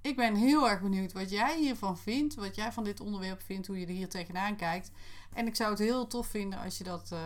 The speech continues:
laat weten. Ik ga namelijk heel graag met je in gesprek hierover. Dus stuur me gerust een D M of op, eh, Instagram of LinkedIn.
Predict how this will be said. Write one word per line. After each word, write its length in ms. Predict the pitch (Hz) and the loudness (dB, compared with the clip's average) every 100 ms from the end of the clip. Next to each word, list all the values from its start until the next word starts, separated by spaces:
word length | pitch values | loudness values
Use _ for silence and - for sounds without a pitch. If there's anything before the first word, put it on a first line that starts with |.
| 160 180 | -6 -4
laat 300 | 175 185 175 | 2 4 4
weten. 380 | 180 233 233 220 | -2 -2 -2 -6
Ik 100 | - | -4
ga 120 | 196 | -2
namelijk 360 | 190 190 180 | -2 -2 -4
heel 220 | - 208 220 | -2 0 0
graag 340 | 196 175 - | -2 -2 -2
met 220 | 170 160 | -6 -6
je 80 | - | -6
in 100 | 175 | -6
gesprek 420 | 156 - 196 175 | -6 -6 -6 -6
hierover. 680 | - 202 - 202 208 220 254 - - - - | -4 -6 -4 -2 -2 -2 -6 -8 -8 -8 -8
Dus 180 | - 233 | -4 -4
stuur 200 | - 311 | 2 4
me 120 | 277 | 4
gerust 280 | - 277 277 | 4 2 4
een 140 | 254 202 | 4 6
D 40 | |
M 380 | 202 233 302 269 | 6 6 4 4
of 180 | 208 196 - - | 2 -4 -10 -10
op, 260 | - 202 - | -8 -8 -2
eh, 280 | 196 190 - | 0 0 0
Instagram 640 | 247 247 196 202 202 208 - | 0 0 0 0 0 -4 -6
of 160 | 170 | -4
LinkedIn. 680 | 175 180 175 240 285 311 - | -2 -2 -2 -2 -2 -2 -6